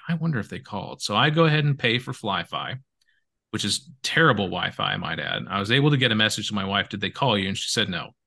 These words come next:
Okay, so we're gonna have to figure this out. So I had, uh, my mother book us a hotel in Mexico City and, uh, send me the information.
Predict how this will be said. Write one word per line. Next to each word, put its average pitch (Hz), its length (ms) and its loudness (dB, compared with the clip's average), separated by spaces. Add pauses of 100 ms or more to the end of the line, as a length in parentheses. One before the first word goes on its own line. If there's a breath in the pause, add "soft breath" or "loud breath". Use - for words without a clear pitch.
(520)
Okay, 110 340 0 (120)
so - 160 -10
we're 110 60 -2
gonna 139 160 4
have 127 140 0
to 113 60 -8
figure 107 240 0
this 95 180 -4
out. 69 220 -8 (100)
So 104 360 0 (800 loud breath)
I 117 40 -4
had, 139 440 4
uh, 101 440 2
my 95 120 -2
mother 120 320 0
book 107 260 -4
us 107 120 -2
a 120 60 -2
hotel 101 540 -4 (160)
in 107 160 0
Mexico 131 400 0
City 95 400 -6 (580)
and, 104 720 2 (140)
uh, 95 320 2
send 123 240 2
me 139 80 4
the 139 140 4
information. 110 640 -2